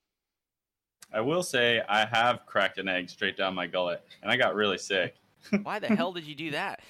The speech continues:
Speaker 2: <laughs>
Speaker 1: Uh, it's a long story, but I did it. <laughs>
Speaker 2: <laughs> We'll, we'll just leave
Speaker 1: And
Speaker 2: it
Speaker 1: I'm
Speaker 2: at
Speaker 1: pretty
Speaker 2: that.
Speaker 1: sure I got that, like, salmonella or whatever it's called. I was really sick.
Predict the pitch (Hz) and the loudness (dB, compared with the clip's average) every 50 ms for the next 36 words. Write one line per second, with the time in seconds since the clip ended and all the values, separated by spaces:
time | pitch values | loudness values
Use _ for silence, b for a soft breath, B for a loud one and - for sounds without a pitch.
0 | _ _ - 147 202 - - _ _ _ _ _ _ _ _ _ _ _ _ _ | _ _ -4 -4 -4 -4 -8 _ _ _ _ _ _ _ _ _ _ _ _ _
1 | _ _ - - 127 131 139 143 143 147 151 151 147 147 147 151 151 - - 202 | _ _ -2 2 4 6 8 8 10 10 10 10 10 10 8 6 6 4 2 4
2 | 160 139 123 117 113 110 - - 101 101 101 104 117 120 117 - _ _ _ _ | 4 6 6 4 4 0 -2 -2 0 2 2 2 2 0 -4 -10 _ _ _ _
3 | _ _ _ _ _ _ 117 113 113 107 101 92 110 135 110 107 98 92 101 110 | _ _ _ _ _ _ 0 2 4 4 4 2 0 -2 0 0 0 2 2 0
4 | - - - 139 - - 156 143 - 214 185 190 165 - - 226 190 196 - 214 | 0 -2 -6 -8 -6 -6 -6 -6 -4 -4 -2 -2 -2 -2 0 0 0 0 0 -2
5 | 196 180 170 - 190 196 175 156 135 120 123 139 143 139 131 113 170 165 160 143 | -2 -2 -2 -2 -2 -4 -4 -6 -2 0 2 4 4 4 4 4 4 4 4 4
6 | 147 156 143 143 131 143 135 135 131 - 135 123 120 107 117 113 113 104 - - | 4 4 4 6 6 6 4 4 4 4 4 4 4 4 2 0 0 -2 -2 0
7 | - 120 123 117 117 110 110 107 113 110 107 104 101 101 101 104 107 107 104 104 | 2 2 2 2 0 0 2 2 4 4 2 2 0 0 0 0 0 0 0 -2
8 | 101 98 - - - 101 98 95 92 101 104 104 104 95 101 101 92 - - - | -6 -6 -8 -4 0 0 0 2 2 2 0 0 0 -2 -4 -4 -2 -2 0 0
9 | - 95 95 - | 0 0 -2 -4